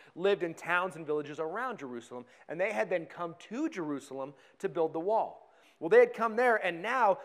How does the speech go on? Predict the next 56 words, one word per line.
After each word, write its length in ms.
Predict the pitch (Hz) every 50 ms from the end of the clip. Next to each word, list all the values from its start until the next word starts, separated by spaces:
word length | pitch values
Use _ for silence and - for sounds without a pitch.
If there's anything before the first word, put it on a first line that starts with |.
| - - -
there's, 220 | 185 185 170 -
there's 220 | - 165 165 151
discouragement. 720 | - - 165 - - - - 226 226 214 - - 147 135 -
Some 360 | - - - 214 233 254 247
of 60 | 233
the 140 | 202 190 170
families 680 | - - - 196 214 233 240 233 185 156 156 175 180
outside 500 | 185 180 180 - - 202 208 208 190 185 - - - -
are, 160 | 165 175 190 -
are 120 | 175 170
hearing, 440 | 156 - 185 262 285 247 214 185 170 - -
"Wait 180 | - - - 247
a 20 |
minute, 260 | 240 220 196 175 - - - - - _ _
the 120 | - 185 214
Ammonites 360 | 240 240 233 226 226 220 220
and 80 | 180 180
all 220 | 214 233 247 247
these 160 | 240 233 -
other, 240 | 214 208 196 202 196 -
they're 100 | 165 202
gonna 180 | 208 233 220 190
come 240 | - - 180 185
and 100 | 185 165
try 220 | - - 170 165 160
and 80 | 156
attack 380 | 143 123 - 156 165 190 - -
us." 300 | 247 254 240 - - - _ _ _ _ _ _ _ _
And 100 | - 160
so 100 | - 185
they, 100 | 185 196 196 - -
for 100 | 170 165
ten 280 | 165 - 254 285 294
ti-, 80 | 254 254 262 254 - -
ten 180 | - 240 277 285
times 340 | 277 285 277 233 185 -
they 80 | 190 190
came 180 | - 196 196 190
and 80 | 175
said, 200 | - 185 160 156 - - - - _ _
"Stop 320 | - - 269 285 277 285
working 240 | 294 269 - 208 185
and 100 | 170 165
come 180 | - 190 190 190
home. 200 | 196 170 - - - - -
Stop 280 | - - 254 277 269 269
working 240 | 285 208 220 214 208
and 100 | 196 196
come 160 | 190 190 190
home. 220 | 190 185 160 156
You're 120 | 165 190 196
in 80 | 185
danger." 400 | 170 190 196 190 175 131 120 - - _ _ _ _ _ _ _ _ _
And 200 | 202 208 196 170
those 320 | 202 233 247 262 262 175
in, 340 | - 254 262 277 285 262 196